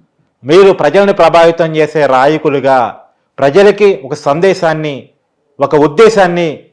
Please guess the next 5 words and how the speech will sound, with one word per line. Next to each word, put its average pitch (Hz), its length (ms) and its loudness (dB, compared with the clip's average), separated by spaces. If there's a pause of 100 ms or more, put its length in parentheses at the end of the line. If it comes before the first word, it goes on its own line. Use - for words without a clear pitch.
(360)
పంపాల్సిన 165 560 -2
వాళ్ళుగా 131 580 -2 (440)
ఇది 143 140 0
ప్రజాస్వామ్యంలో 156 680 -2
కరెక్ట్ 135 340 -6